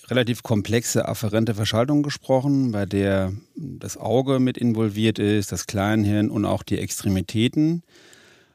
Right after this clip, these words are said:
Und das Auge spielt vor allem auch bei der klinischen Untersuchung eine unglaublich wichtige Rolle, weil wir hier halt Funktionsstörungen im vestibulären System, zum Beispiel Nystagmus, sehr gut sehen können.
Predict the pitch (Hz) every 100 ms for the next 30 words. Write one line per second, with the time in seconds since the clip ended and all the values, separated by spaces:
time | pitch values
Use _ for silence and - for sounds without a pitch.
0 | _ - 110 113 - 107 131 147 151 -
1 | 120 120 - 104 104 117 - 107 - 104
2 | 101 92 - 110 107 110 101 101 95 87
3 | 107 101 90 87 92 - 98 92 92 -
4 | - 120 98 90 98 82 107 - 98 95
5 | 90 95 117 92 90 92 90 87 95 95
6 | - - - - 104 - 95 107 - 92
7 | 92 90 92 95 - 95 95 87 90 90
8 | 87 - - 92 90 87 90 165 _ -
9 | 92 87 - 92 87 - 95 95 90 -
10 | - - - - 90 90 - - 92 -
11 | - 101